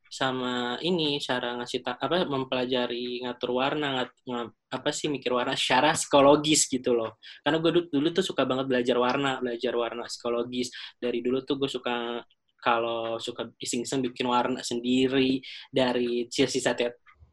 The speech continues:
sisa-sisa cat poster dari semester awal tuh, sama cat, cat, sama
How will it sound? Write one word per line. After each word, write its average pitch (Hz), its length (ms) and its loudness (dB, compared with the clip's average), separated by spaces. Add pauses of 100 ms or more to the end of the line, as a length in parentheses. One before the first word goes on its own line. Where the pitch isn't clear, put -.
(160)
sisa-sisa 120 800 -2
cat - 240 -2
poster 147 480 4
dari 135 160 2
semester 131 320 2
awal 135 400 4
tuh, 135 240 0 (320)
sama 127 240 -4
cat, - 240 -6
cat, 123 320 -4 (160)
sama 123 320 -6